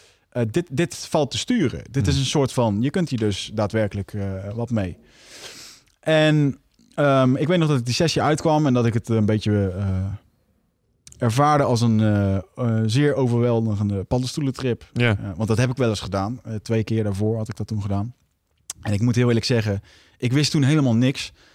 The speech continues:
Speaker 1: van shamanisme, van oude cultuur of waarom mensen dit deden. Dus ik heb twee keer een paddeltrip gedaan om even te lachen met vrienden,
Speaker 2: Ja.
Speaker 1: gaan te ouwehoeren. En ja, we zagen rare dingetjes.
Speaker 2: Maar
Speaker 1: Maar
Speaker 2: dat is toch hoe de meeste mensen in aanraking komen met, eh,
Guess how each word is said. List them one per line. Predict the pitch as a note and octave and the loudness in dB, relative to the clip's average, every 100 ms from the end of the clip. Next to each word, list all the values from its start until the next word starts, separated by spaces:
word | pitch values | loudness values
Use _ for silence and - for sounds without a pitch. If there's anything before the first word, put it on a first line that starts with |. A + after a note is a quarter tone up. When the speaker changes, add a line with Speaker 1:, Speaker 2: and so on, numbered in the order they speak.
| _ | _
Speaker 1:
van | - A2+ G2 | -4 -2 -2
shamanisme, | G2 A2 G#2 A2 - G#2+ G2+ | -2 0 0 0 0 -2 -2
van | - | -4
oude | F#2 G2+ | -6 -6
cultuur | G2 G#2 A#2+ A2+ A2 | -6 -6 -2 0 -2
of | F#2+ | -4
waarom | G2+ G#2+ A2+ | -2 0 0
mensen | G2+ G2+ | 0 -4
dit | F#2+ F#2 | -6 -2
deden. | A#2 F2+ G#2 | -2 -2 -2
Dus | G#2+ | -2
ik | A#2 | 0
heb | A#2 | -2
twee | - C#3+ D3 | 0 0 0
keer | - A2+ G#2+ | 0 -2 -2
een | G#2 | -2
paddeltrip | C3 B2+ A#2 G#2+ | 0 0 -2 -6
gedaan | G2 G2 G#2+ - _ _ | -4 -4 -4 -8 _ _
om | F#3 E3 | -4 -2
even | C#3 C3+ A#2 A2+ | 0 0 2 0
te | A#2+ | 2
lachen | C3 C#3+ C#3+ | 2 2 0
met | B2+ | -2
vrienden, | - C3 B2+ A#2 | 0 2 2 4
Speaker 2:
Ja. | A2+ - - - | 2 0 -6 -20
Speaker 1:
gaan | - B2 | -6 -4
te | - | 0
ouwehoeren. | A#2+ B2+ C3+ B2+ B2+ - | 2 2 2 2 0 0
En | A#2 A2+ | 0 2
ja, | B2+ B2+ | 4 4
we | G2 | 4
zagen | A2 A2 G#2+ | 2 2 0
rare | A#2 A#2 A2 | 0 2 2
dingetjes. | A#2 A#2+ A#2+ B2+ - | 4 4 2 -2 -4
Speaker 2:
Maar | |
Speaker 1:
Maar | - E3+ | 2 4
Speaker 2:
dat | F#3+ | 4
is | - | 2
toch | D#3+ | 0
hoe | F3 | 0
de | |
meeste | D#3+ F3+ D#3 | 2 0 0
mensen | C#3+ C3 | -2 -2
in | G#2+ | -4
aanraking | A#2+ A2+ G#2 G#2+ | -2 -2 -2 -2
komen | A2+ G2+ G2 | 0 0 0
met, | F#2+ G#2+ - | 2 0 0
eh, | - | -6